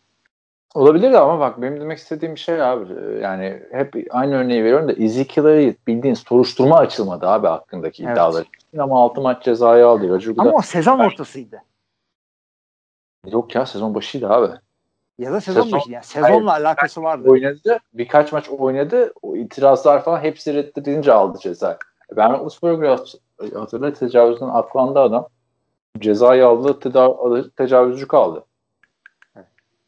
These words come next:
Speaker 1: Yani
Speaker 2: İşte bu-,
Speaker 1: Roger
Speaker 2: bunlar
Speaker 1: Goodell cezayı verir.
Speaker 2: Hı hı. Deshaun Watson olayında da öyle. Çünkü, e, Houston Texans'dan açıklama geldi. E, şey dediler Deshaun Watson vakası ile ilgili.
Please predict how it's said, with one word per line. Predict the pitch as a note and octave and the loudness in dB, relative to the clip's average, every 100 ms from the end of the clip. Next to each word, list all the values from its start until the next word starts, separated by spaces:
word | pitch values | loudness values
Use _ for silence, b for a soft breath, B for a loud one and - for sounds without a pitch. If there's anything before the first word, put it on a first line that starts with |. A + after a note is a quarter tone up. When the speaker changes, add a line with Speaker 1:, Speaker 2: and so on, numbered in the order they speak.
| - | -14
Speaker 1:
Yani | F#2+ F2+ G2+ C#3+ | -10 -8 -8 -8
Speaker 2:
İşte | - | -4
bu-, | G#3+ | 2
Speaker 1:
Roger | G#2+ G3 | 2 2
Speaker 2:
bunlar | G3+ C4 G#3+ - | -2 2 4 4
Speaker 1:
Goodell | - - B2+ B2 _ | 2 -16 -16 -16 _
cezayı | G#2 A2 A2+ A2+ | -6 2 4 4
verir. | A#2 G2+ - - _ _ | 2 0 -12 -20 _ _
Speaker 2:
Hı | - | -18
hı. | A#2 B2 B2 | -16 -12 -2
Deshaun | E3 E3 A#3 | 0 4 2
Watson | A3+ C4 - G3+ F#3+ F#3 _ - | 4 0 -2 -6 -6 -8 _ -4
olayında | D#3+ E3+ F#3 A3+ F3 | 2 2 4 0 0
da | |
öyle. | B2+ C3 F#3+ | -6 -10 -12
Çünkü, | F3 E3 C#3+ b b - | -12 -8 -10 b b -16
e, | |
Houston | B2 B2 A#2+ B2 F3+ F#3 | -12 -10 -10 -8 -8 -8
Texans'dan | E3+ F#3 D#3+ C#3+ G3+ | -8 -8 -8 -8 -6
açıklama | E3+ - F3 D#3+ | -8 -4 -2 -2
geldi. | A#2 A2+ G3 A3+ b b _ | -4 -2 -2 -2 b b _
E, | C#3 C3 C3 B2+ C3 | -6 -4 -2 -2 0
şey | G#3 E3 | 2 2
dediler | C3+ A#2+ B2 | -2 -8 -12
Deshaun | B2 C#3+ | -12 -12
Watson | C3 B2+ C3+ | -12 -14 -14
vakası | A#2+ - A#2+ B2 | -14 -12 -12 -10
ile | A2+ | -8
ilgili. | A2+ E3+ | -4 -4